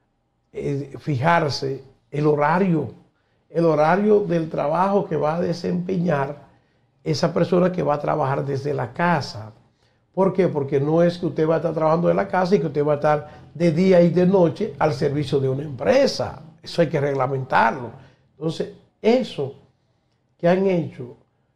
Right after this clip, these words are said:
está muy interesante. ¿Por qué? Porque eso va a tener las reglas definidas, va a decir quién es, quién es el que puede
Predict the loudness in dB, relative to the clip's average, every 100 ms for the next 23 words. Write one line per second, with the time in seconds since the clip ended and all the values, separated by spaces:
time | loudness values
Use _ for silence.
0 | _ -10 -10 -4 2 2 0 -6 -4 4
1 | 4 4 -2 -4 -2 -2 -2 0 0 0
2 | -2 -4 -2 -2 2 0 0 -8 -20 _
3 | -8 -2 -2 -4 -6 -6 -2 -2 -2 -12
4 | _ 0 2 0 -2 -16 -4 0 0 -2
5 | -8 -16 _ _ _ _ _ -4 0 2
6 | 2 0 -2 -4 -2 0 2 0 -2 -8
7 | -20 _ _ _ _ -16 -2 0 2 2
8 | 4 2 0 -10 -16 _ _ _ _ _
9 | _ _ -20 -2 2 4 2 2 2 2
10 | 2 2 2 -8 _ _ _ _ _ _
11 | 0 6 6 6 0 -2 -6 -18 _ _
12 | _ _ _ _ _ _ _ _ _ _
13 | 2 4 4 2 -2 -6 -6 -4 -4 -4
14 | 2 4 4 2 -4